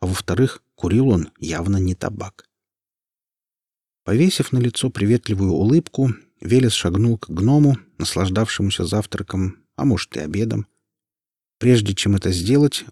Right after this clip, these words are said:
он, как всякий приличный человек, обладающий высоким чувством такта, долго стоял у дверей,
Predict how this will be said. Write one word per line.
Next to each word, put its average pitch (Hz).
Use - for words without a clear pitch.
он, 113
как -
всякий -
приличный 85
человек, -
обладающий 85
высоким 85
чувством -
такта, -
долго 113
стоял 87
у 87
дверей, 87